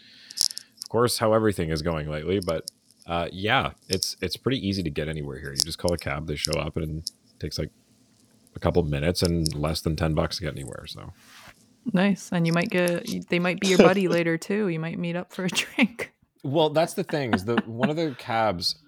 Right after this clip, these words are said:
Speaker 1: that, uh, 'cause, like, I'm staying with people, obviously, that live here, they just called a guy who's, like, their cab driver, and he just kinda, like,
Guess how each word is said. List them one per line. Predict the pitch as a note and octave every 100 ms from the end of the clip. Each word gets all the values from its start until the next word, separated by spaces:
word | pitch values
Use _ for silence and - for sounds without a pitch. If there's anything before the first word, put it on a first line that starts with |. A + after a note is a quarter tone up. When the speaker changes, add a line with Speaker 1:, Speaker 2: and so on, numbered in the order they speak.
| _ G2+
Speaker 1:
that, | G2 F#2+ -
uh, | G2+ F#2 F2
'cause, | - G2
like, | F#2+ F#2+
I'm | F#2
staying | - G#2 F#2
with | -
people, | E2 E2+
obviously, | E2 E2 E2 D2+
that | C#2+ -
live | F2 E2
here, | - D2 D#2 F2
they | F2
just | A2 -
called | E2+ E2+
a | E2+
guy | C#2+ C#2 C#2+ D#2 F#2+ - _ -
who's, | - -
like, | D3+ - - _ _ _ _ _ _ _ E2+
their | D2 D2 D2+
cab | D#2 - D2 D#2
driver, | F2+ A2 B2+ D#3 E3 - _ _ D#2+
and | D#2+
he | E2+
just | D#2+ E2+ -
kinda, | F2+
like, | F2 E2+